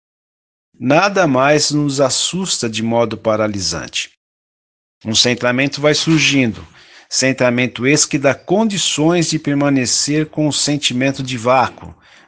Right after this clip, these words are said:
de solidão ou o tipo de inquietude que seja. Trata-se de uma calma vazia, digamos assim, um limbo.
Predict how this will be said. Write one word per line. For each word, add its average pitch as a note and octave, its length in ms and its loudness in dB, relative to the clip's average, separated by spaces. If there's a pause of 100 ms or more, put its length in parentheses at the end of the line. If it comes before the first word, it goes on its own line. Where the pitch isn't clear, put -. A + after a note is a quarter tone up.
de A#2 100 -6
solidão C#3 840 0 (520)
ou F#3 280 2
o A#3 60 -2
tipo D#3 460 0
de F3 140 -2
inquietude B2 580 -4
que E3 160 -6
seja. - 480 -2 (1120)
Trata-se A#2+ 540 0
de G#2 140 -4
uma A#2 220 2
calma A#2 840 2
vazia, A#2 880 0
digamos G2 480 -6
assim, D#2 480 -2 (380)
um D#3+ 160 4
limbo. A2 520 0